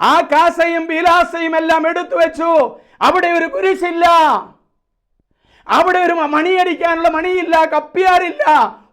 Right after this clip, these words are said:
ഒന്നുമില്ല. അവിടെ അച്ഛൻ ഇരുന്നു കൊണ്ട്, നമുക്കറിയാം, നാഗാലാൻഡിലെ സർവ്വജനങ്ങൾക്കും ഇംഗ്ലീഷ് കുറേയൊക്കെ അറിയാം. ഇംഗ്ലീഷ് സംസാരിക്കുന്ന ഒരു സംസ്ഥാനമാണ്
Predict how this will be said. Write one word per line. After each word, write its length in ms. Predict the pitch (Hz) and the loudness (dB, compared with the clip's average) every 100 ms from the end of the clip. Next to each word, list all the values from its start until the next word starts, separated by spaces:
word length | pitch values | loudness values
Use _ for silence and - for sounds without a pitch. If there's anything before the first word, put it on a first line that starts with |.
| 165 302 | 0 0
ഒന്നുമില്ല. 480 | 392 403 381 349 349 277 190 - _ _ _ _ _ | 0 -2 -2 0 2 2 0 -10 _ _ _ _ _
അവിടെ 320 | - 247 349 349 | -2 0 2 2
അച്ഛൻ 460 | 320 330 330 339 | 2 0 -4 -6
ഇരുന്നു 320 | 320 359 349 | -6 -6 -6
കൊണ്ട്, 540 | 330 320 311 311 294 226 - _ _ - | -2 0 2 2 0 -4 -8 _ _ -8
നമുക്കറിയാം, 680 | 202 339 294 311 339 330 311 | -6 -4 -2 -2 0 0 0
നാഗാലാൻഡിലെ 680 | 294 320 311 311 311 294 302 | 0 0 0 0 -4 -4 -4
സർവ്വജനങ്ങൾക്കും 1000 | 311 320 320 311 302 330 311 302 302 302 | -2 0 0 0 -2 -2 -4 -4 -6 -6
ഇംഗ്ലീഷ് 420 | 320 349 339 294 | -4 -4 -4 -2
കുറേയൊക്കെ 460 | 294 302 302 - | -2 0 -2 -4
അറിയാം. 520 | 285 294 440 262 220 _ _ - | -4 0 -2 -4 -12 _ _ -6
ഇംഗ്ലീഷ് 460 | 269 320 320 302 | -2 -2 -2 -4
സംസാരിക്കുന്ന 840 | 240 285 302 262 320 320 302 285 285 | -6 -4 -4 0 2 0 -2 -2 0
ഒരു 400 | 285 269 214 - _ _ - | 2 0 -2 -8 _ _ -4
സംസ്ഥാനമാണ് 1120 | 233 302 - 320 320 311 285 285 277 254 | -4 -4 -2 0 0 0 -4 -2 -2 -4